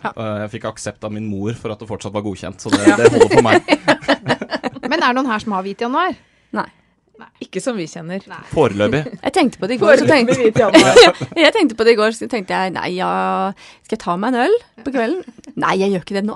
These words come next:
Speaker 1: er det liksom januar.
Speaker 4: Ja.
Speaker 1: Og så holdt jeg den tanken en halvtimes tid, og så tok jeg meg en øl.
Speaker 4: <laughs>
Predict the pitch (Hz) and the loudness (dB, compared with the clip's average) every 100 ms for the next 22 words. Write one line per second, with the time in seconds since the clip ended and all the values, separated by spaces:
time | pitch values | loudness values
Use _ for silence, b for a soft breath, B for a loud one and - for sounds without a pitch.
0 | - - 180 214 190 180 190 220 180 208 | -8 -10 -8 -8 -8 -6 -4 -2 -2 -4
1 | 180 180 202 b b 247 277 277 254 226 | -8 -20 -20 b b -10 -8 -6 -4 -4
2 | 226 311 277 294 269 - 269 240 220 233 | -2 -2 -2 -2 -6 -4 -4 -4 -6 -8
3 | 247 339 294 254 165 - 151 143 - - | -6 -6 -6 -8 -12 -12 -12 -10 -8 -10